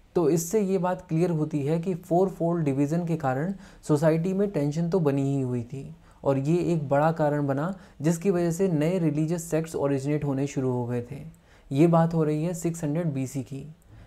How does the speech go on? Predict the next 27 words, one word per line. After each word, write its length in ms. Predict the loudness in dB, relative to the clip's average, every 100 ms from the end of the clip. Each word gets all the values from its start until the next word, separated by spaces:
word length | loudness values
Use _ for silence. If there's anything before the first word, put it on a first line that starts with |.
| -4
कहा 200 | 0 2
जाता 300 | 2 2 0
है 180 | 0 -2
कि 140 | -2
सिक्स 260 | -2 -2 -2
सेंचुरी 400 | -2 -2 0 0
के 100 | 0
आसपास 520 | -2 -2 -2 -2 -4 -14 -20 -12
सिक्सटी 400 | -2 -2 0 -4
टू 240 | 0 2
रिलीजियस 480 | 4 4 2 0 0
सेक्ट्स 280 | 0 -2 -2
ओरिजिनेट 480 | 0 2 2 0 -2
हो 100 | -4
चुके 280 | -4 -4 -6 -6
थे 100 | -14 -16 -20 -20 -6 0
और 160 | 0
इन 240 | 2 0 2
रिलीजियस 440 | 4 4 2 2
सेक्ट्स 260 | 0 0 -2
में 140 | -2
से 140 | 0
जो 140 | 2 2
दो 340 | 2 2 2
प्रोमिनेंट 460 | 4 4 4 2 0
सेक्ट्स 320 | -2 -2 -4 -4
थे 180 | -4